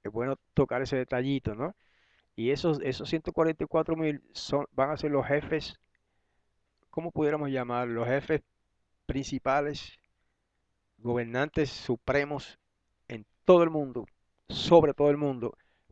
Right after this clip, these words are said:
sobre todos los demás que gobernarán en, entre las naciones, porque el resto de, eh, hermano, si, si entramos en ese tema, eh, hay, hay mucha tela de donde cortar. Eh, todos los discípulos del Mesías van a reinar en, en las naciones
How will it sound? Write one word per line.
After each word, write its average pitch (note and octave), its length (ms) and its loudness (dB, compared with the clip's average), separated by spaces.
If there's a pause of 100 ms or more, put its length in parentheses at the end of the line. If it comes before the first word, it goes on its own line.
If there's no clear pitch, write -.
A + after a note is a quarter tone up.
(500)
sobre C#3+ 420 6
todos E3 240 8
los D#3 120 6
demás C#3+ 260 0
que D3+ 120 -2
gobernarán A2+ 560 -2
en, A2+ 200 -10
entre C#3+ 320 -4
las A2+ 120 -2
naciones, A2+ 400 -8
porque G2+ 220 -8
el G2 100 -10
resto E3+ 460 -2
de, D2+ 160 -2
eh, - 760 -16 (400)
hermano, C#3+ 300 -6
si, A2 260 -4
si - 160 -10
entramos C#3+ 380 -4
en F3 40 -4
ese D#3+ 160 -4
tema, C#3+ 420 -2
eh, C#3 180 0
hay, C3+ 360 -2
hay B2+ 180 -2
mucha D3+ 440 -4
tela C#3 280 0
de A#2+ 100 0
donde A2 220 -4
cortar. - 420 -12 (1000)
Eh, G#2+ 560 -8 (140)
todos G3+ 260 8
los E3+ 260 4
discípulos F3 420 0
del F3+ 100 0
Mesías D#3+ 420 2
van C#3+ 180 2
a D#3+ 100 0
reinar C#3 420 -2 (240)
en, B2 300 -6
en E3 240 -4
las C#3 140 -2
naciones A#2 580 -8